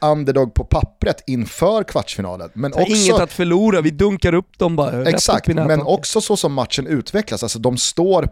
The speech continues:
Speaker 1: pall i vad då? Trettio, nej, vad blir det? Fyrtiofem minuter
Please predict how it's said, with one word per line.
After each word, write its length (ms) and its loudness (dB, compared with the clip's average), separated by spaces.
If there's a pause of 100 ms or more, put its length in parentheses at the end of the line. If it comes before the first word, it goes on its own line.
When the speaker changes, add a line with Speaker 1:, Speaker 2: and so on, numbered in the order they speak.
Speaker 1:
pall 500 2
i 280 0
vad 200 0
då? 260 2 (140)
Trettio, 1080 -2 (240)
nej, 260 0
vad 120 0
blir 140 2
det? 80 0
Fyrtiofem 840 -2
minuter 680 -2